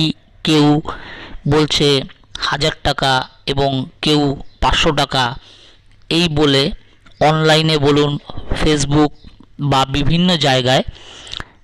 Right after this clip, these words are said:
এরকম দাম করে এই কয়েনটি বিক্রি হচ্ছে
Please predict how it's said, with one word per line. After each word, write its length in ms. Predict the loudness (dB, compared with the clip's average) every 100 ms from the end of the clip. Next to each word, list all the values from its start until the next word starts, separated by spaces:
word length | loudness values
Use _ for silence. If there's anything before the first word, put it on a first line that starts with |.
| -2
এরকম 340 | 0 2 0 0 2
দাম 120 | 0 0 0
করে 200 | 2 2 -2 _ -4
এই 80 | 0 2
কয়েনটি 380 | 2 0 -4 -6 -8 -8 -2
বিক্রি 260 | -2 0 2
হচ্ছে 300 | 2 0 -4